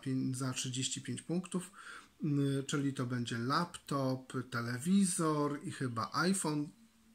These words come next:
Tych nagród będzie bardzo dużo. E, i to jest dla nowych, e, osób. Ale też, e, nowe osoby będą mogły skorzystać ze standardowego programu Witamy,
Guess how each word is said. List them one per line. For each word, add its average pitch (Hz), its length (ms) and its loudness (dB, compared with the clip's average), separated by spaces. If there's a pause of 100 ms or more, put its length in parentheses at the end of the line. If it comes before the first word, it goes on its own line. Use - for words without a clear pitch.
(260)
Tych 156 140 0
nagród 139 360 0
będzie 127 280 0
bardzo 123 300 -2
dużo. 127 480 -2 (600)
E, 151 240 2
i 220 140 -4
to 220 120 2
jest 185 140 4
dla 143 320 2 (100)
nowych, 127 540 -2 (380)
e, - 120 -8
osób. 180 500 -2 (1000)
Ale 156 260 2
też, 151 460 0
e, 135 40 0 (260)
nowe 143 240 0
osoby 131 440 0 (380)
będą 160 400 2
mogły 131 380 2
skorzystać 139 600 0
ze 135 80 0
standardowego 135 840 0
programu 123 540 0
Witamy, 117 720 0